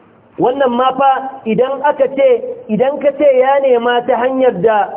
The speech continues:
ko halal ne a zahiri, to ina ga ya zo ya nema, nema ta siffa to ko kuma alema ta hanya ta addini. Misali ta hanyar ilimi,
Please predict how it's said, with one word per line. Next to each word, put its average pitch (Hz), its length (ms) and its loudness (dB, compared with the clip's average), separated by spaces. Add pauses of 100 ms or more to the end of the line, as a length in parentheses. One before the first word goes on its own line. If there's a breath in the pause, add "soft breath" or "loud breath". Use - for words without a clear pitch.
(180)
ko 254 200 2
halal 233 240 2
ne 220 160 2
a 214 160 0
zahiri, 185 500 2 (200 loud breath)
to 247 160 2
ina 262 480 2
ga 294 160 4 (400)
ya 269 320 2
zo 294 180 4
ya 302 240 2
nema, 285 500 0
nema 269 400 0 (200)
ta 277 160 4 (600)
siffa 269 680 -2
to 254 180 0
ko 269 300 0
kuma 285 340 0
alema 285 840 2
ta 285 140 2 (1300)
hanya 254 380 0
ta 233 140 -2
addini. 190 560 0 (1080)
Misali 226 520 0
ta 247 100 2
hanyar 247 460 0
ilimi, 254 420 2